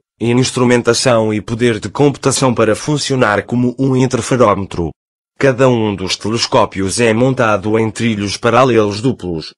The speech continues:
de modo que o raio e a densidade da matriz podem ser transformados para ajustar o equilíbrio entre sua resolução angular e sua sensibilidade ao brilho da superfície.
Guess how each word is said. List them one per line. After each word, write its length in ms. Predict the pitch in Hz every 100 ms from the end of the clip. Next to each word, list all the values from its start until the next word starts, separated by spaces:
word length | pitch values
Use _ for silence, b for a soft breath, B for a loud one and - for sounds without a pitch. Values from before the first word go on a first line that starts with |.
| _ -
de 140 | 123
modo 340 | 131 120 107
que 160 | 101 120
o 100 | 117
raio 440 | 104 101 92 92
e 100 | 92
a 60 | 98
densidade 720 | 90 113 - 123 120 104 92
da 140 | 95 110
matriz 460 | 120 - 135 147
podem 340 | - 135 131 139
ser 320 | - 156 151
transformados 840 | - 131 - 123 123 107 92 98 -
para 220 | 107 104
ajustar 520 | 101 123 - 117 107
o 80 | 113
equilíbrio 640 | 110 - 127 117 101 104
entre 240 | 101 95 98
sua 400 | - 160 156 139
resolução 680 | 113 120 170 170 - 117 107
angular 460 | 107 120 113 90
e 60 | 90
sua 260 | - 98 101
sensibilidade 920 | - 160 156 165 143 156 131 120 117
ao 160 | 110
brilho 400 | 110 131 117 101 110
da 100 | 107
superfície. 960 | - 151 135 123 - 107 - 95 82